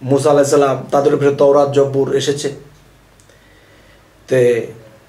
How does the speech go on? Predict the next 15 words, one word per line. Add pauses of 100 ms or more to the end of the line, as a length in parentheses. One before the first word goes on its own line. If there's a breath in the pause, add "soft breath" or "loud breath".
(380)
এখন
বিষয়
হলো, (1120)
একটা
কিতাব,
একটা
ধর্ম, (100)
একটা
নবীও
যদি
আল্লাহ
পাঠাইতো, (520 loud breath)
তবু
মানুষে
মানত।